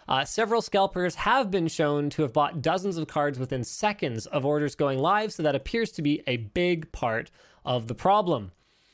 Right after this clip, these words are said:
So one of the most common bots seems to have been provided by Bounce Alerts, who confirmed with P C Magazine that they did indeed provide a bot to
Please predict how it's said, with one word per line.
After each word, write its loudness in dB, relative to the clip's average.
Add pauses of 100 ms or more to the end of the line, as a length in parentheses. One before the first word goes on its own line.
(400)
So 2
one 2
of 0
the -2
most 0
common 2
bots 0
seems -2
to -2
have 2
been 0
provided 0
by 0
Bounce -2
Alerts, -4
who -2
confirmed -4
with -2
P -2
C -4
Magazine 0
that -2
they 0
did -2
indeed 0
provide 0
a 0
bot 2
to -2